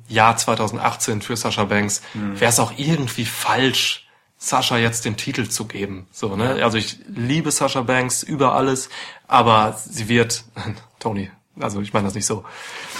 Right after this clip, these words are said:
Speaker 1: ähm, aber sie wi-, sie wird jetzt nicht den Titel holen. So.
Speaker 2: Ja.
Speaker 1: Das wäre jetzt auch irgendwo tatsächlich, und das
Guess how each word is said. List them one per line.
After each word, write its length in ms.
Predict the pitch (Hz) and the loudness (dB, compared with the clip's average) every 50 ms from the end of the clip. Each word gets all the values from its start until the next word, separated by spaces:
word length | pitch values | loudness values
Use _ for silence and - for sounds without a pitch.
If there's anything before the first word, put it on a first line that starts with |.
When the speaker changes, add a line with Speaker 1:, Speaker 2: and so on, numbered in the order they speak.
| - - - - - - | -10 -8 -8 -8 -2 2
Speaker 1:
ähm, 140 | 131 120 113 - - - - - - - - - - - - | 2 2 2 2 -2 -6 -6 -8 -8 -8 -8 -10 -10 -2 4
aber 520 | - 123 123 131 127 123 127 - - - - - - - | 6 8 10 10 10 10 10 6 4 -2 -10 -16 -16 -12
sie 280 | - 123 107 120 120 113 | -8 -4 -2 -2 2 2
wi-, 100 | 135 127 | 2 2
sie 160 | 117 110 107 | 2 2 2
wird 140 | 123 123 - | 2 2 2
jetzt 160 | 120 110 - | 0 0 2
nicht 180 | 123 120 - - | 2 2 2 0
den 80 | 104 | -2
Titel 260 | - - 113 110 101 95 | -2 -2 -2 -2 -2 -2
holen. 220 | 107 101 98 98 98 - - _ | -4 -6 -6 -6 -10 -14 -14 _
So. 120 | 107 101 104 | -8 -6 -6
Speaker 2:
Ja. 200 | 101 101 - - _ _ _ | -6 -6 -8 -12 _ _ _
Speaker 1:
Das 200 | - 113 - - | -8 -6 -2 0
wäre 160 | 127 113 117 | 2 2 4
jetzt 400 | 113 113 117 - - - - - - - - - - | 2 2 2 0 -2 -2 -6 -10 -16 -20 -20 -6 -4
auch 140 | - - - - | -4 -4 -2 -4
irgendwo 420 | 190 196 220 220 202 - 180 180 196 | -4 -2 -2 -2 -2 0 0 0 0
tatsächlich, 600 | - 151 127 - 156 160 - - 175 175 - - | 0 -4 -2 0 0 0 0 -2 -4 -4 -6 -8
und 120 | 139 131 | -8 -4
das 380 | 127 120 - - - - _ | -2 -2 -2 -2 -4 -6 _